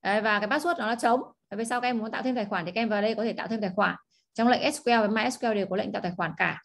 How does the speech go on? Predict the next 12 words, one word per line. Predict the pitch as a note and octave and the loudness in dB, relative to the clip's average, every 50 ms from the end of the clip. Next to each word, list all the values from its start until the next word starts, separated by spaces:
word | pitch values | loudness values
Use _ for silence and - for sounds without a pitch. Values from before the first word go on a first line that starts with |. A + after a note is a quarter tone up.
| _ _ - | _ _ 0
nhá. | G#3+ A#3 B3 C4+ C#4 C4+ - - - - - - _ _ - | 2 6 6 6 4 2 -2 -18 -20 -20 -20 -20 _ _ -2
Tạo, | - - G3+ G3+ | -2 0 2 4
tạo | A#3+ A#3 | 4 4
tài | A#3 | 4
khoản | A3+ A#3+ A3+ F#3+ F3 | 4 4 2 2 2
để | E3 E3 | 0 -2
nó | E3+ E3+ | -4 -2
có | F3+ G#3 | -2 -2
các | B3+ D4 - | -2 0 4
quyền | - C4 B3 A3+ A3+ | 6 8 8 8 6
khác | A3+ E4 | 0 -2
nhau. | E4 D4 C#4+ D4 D#4 D#4 C4+ - - _ | -2 0 2 2 2 2 0 -2 -8 _